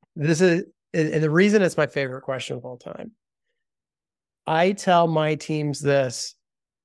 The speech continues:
weekly. Doesn't matter if you're new or if you're, you know, five years in or ten years into a company. The answer is, you are the expert.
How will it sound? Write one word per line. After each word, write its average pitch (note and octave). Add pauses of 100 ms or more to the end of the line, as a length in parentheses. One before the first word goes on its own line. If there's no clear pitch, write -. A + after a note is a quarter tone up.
(220)
weekly. D3 (2000)
Doesn't F3
matter F3+
if D#3+
you're D#3
new C#3 (100)
or C#3+
if C#3
you're, C3+ (200)
you C#3+
know, C3
five C3+
years C#3
in C3+
or C3+
ten C#3
years C3+
into C3+
a C3+
company. C#3 (1300)
The D3+
answer G3
is, D3 (800)
you G3
are E3
the D3
expert. C#3